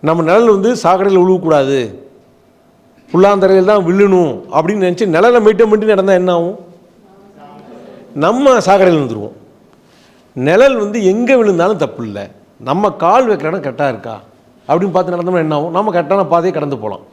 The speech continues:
நம்ம நிழல் தாங்க நம்ம மைண்டு. மைண்டை கரெக்டா வச்சுக்கணும்னு நீங்க கேர்ஃபுல்லா இருக்கிறேன், பாதுகாக்கிறேன்னு நினைச்சீங்கன்னா நம்ம செயல்ல கோட்டை விட்டுருவோம், நம்மால செயல்பட முடியாது, துன்பம் தான். நம்ம மனசு எப்படி வேணா வந்துட்டு போட்டு நம்ம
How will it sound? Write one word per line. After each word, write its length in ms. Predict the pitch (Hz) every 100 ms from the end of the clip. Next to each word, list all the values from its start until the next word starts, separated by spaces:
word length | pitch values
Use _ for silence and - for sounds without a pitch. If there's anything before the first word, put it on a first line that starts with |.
| _ _ _ _ _ _ _ _
நம்ம 220 | 139 139 131
நிழல் 260 | 165 175
தாங்க 140 | 160 190
நம்ம 160 | 156 127
மைண்டு. 260 | 123 120 117 - _ _ _ _ _ _ _ _ _ _ _ -
மைண்டை 340 | 147 254 277 254
கரெக்டா 240 | 190 175 226 202
வச்சுக்கணும்னு 460 | - 202 233 254
நீங்க 160 | 220 175 - - - _ 170
கேர்ஃபுல்லா 340 | 180 156 202
இருக்கிறேன், 380 | 185 175 175 147
பாதுகாக்கிறேன்னு 560 | 165 190 190 170 196 175
நினைச்சீங்கன்னா 460 | 190 190 160 139 185 160
நம்ம 160 | 156 143 175
செயல்ல 320 | 202 196 147
கோட்டை 160 | 170 151
விட்டுருவோம், 380 | 135 170 226 - - - _ _ 151
நம்மால 380 | 143 165 185 262 - - _ _ -
செயல்பட 280 | 160 180 175 156
முடியாது, 280 | 151 170 233 208
துன்பம் 340 | 208 180 147
தான். 140 | 143 - - _ _ _ _ _ _ _ _ _ - - _ -
நம்ம 120 | 147 147
மனசு 260 | 247 -
எப்படி 180 | 247 240
வேணா 140 | 240 254
வந்துட்டு 200 | 208 180
போட்டு 220 | 190 165
நம்ம 100 | 151